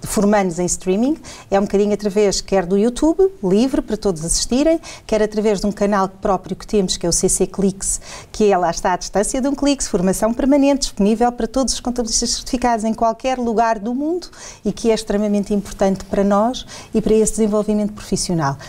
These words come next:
Mas também no canal YouTube, livre, para toda a sociedade poder assistir e poder ver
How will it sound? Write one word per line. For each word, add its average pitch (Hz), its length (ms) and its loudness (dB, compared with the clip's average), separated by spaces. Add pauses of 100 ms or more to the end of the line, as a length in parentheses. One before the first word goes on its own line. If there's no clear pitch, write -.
(140)
Mas 240 200 4
também 269 420 2
no 285 100 2
canal 240 400 2
YouTube, 202 420 2 (460)
livre, 214 480 4 (360)
para 202 100 4
toda 220 360 0
a 208 40 2
sociedade 190 640 0
poder 160 240 -2
assistir - 500 0 (300)
e 202 60 0
poder 180 360 2
ver 196 320 2